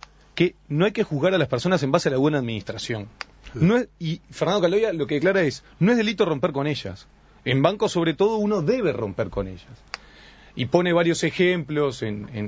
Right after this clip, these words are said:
Speaker 1: en esta entrevista pone varios ejemplos, y lo que más me llamó la atención es que dice,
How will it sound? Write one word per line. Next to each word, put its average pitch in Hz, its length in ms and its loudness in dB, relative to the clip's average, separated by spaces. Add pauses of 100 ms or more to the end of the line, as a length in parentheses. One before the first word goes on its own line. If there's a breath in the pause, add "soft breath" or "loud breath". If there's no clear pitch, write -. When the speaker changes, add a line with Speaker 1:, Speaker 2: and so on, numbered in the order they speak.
Speaker 1:
en 120 80 0
esta 127 140 0
entrevista 139 340 2
pone 147 180 0
varios 143 220 0
ejemplos, 165 480 0 (240 soft breath)
y 135 80 -8
lo 131 80 0
que 117 80 -4
más 196 140 2
me 220 80 0
llamó 147 160 2
la 151 60 2
atención 123 280 -2
es 190 80 2
que 123 200 -4 (200)
dice, 143 280 -2